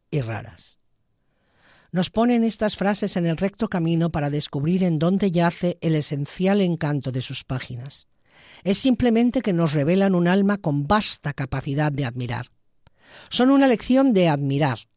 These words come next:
Hoy, como entonces, el hombre ve más que mira, y mira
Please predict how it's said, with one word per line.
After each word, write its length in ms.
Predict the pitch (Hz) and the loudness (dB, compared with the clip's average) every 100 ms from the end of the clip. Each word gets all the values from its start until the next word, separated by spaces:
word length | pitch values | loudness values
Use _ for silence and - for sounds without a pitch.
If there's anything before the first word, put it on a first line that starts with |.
| _ _ _ _ | _ _ _ _
Hoy, 380 | - 247 302 294 _ | 2 4 4 0 _
como 240 | - 165 139 | -2 0 0
entonces, 680 | 135 - 196 156 123 131 - - - - | -2 2 2 0 -4 -8 -12 -20 -20 0
el 180 | 175 | 4
hombre 320 | 208 233 247 - | 4 4 2 0
ve 400 | 170 170 233 170 - _ | -4 2 4 4 -4 _
más 300 | - 156 156 | -4 -2 -2
que 140 | - 139 | -2 -2
mira, 360 | 143 120 117 _ _ _ | 0 -2 -6 _ _ _
y 160 | - 175 | -4 0
mira 480 | 190 262 285 127 | 4 6 6 2